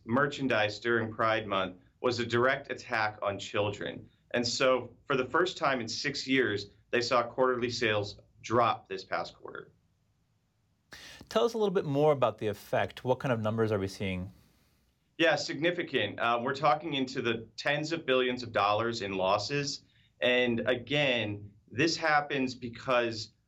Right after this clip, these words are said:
Speaker 1: Brian Cornell, the C E O, learns lessons very hard. They haven't had quarterly losses like this in six years.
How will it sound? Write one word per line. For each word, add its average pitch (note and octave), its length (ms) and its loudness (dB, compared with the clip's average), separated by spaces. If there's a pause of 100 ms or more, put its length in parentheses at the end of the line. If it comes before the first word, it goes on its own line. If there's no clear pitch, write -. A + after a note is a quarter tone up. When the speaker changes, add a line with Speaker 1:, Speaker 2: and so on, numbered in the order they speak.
(180)
Speaker 1:
Brian C#3 260 2
Cornell, C3 400 0
the A2 80 -4
C C3+ 380 -4
E A#2 60 4
O, G#2+ 300 0
learns B2 360 2
lessons A2 420 -2
very G2+ 300 2
hard. F#2+ 460 0 (360)
They C#3+ 160 2
haven't F3 260 0
had D3 200 0
quarterly C3+ 380 -2
losses G#2+ 420 0
like C3+ 200 -2
this D3 360 -2
in A#2 120 2
six - 400 -2
years. B2 440 0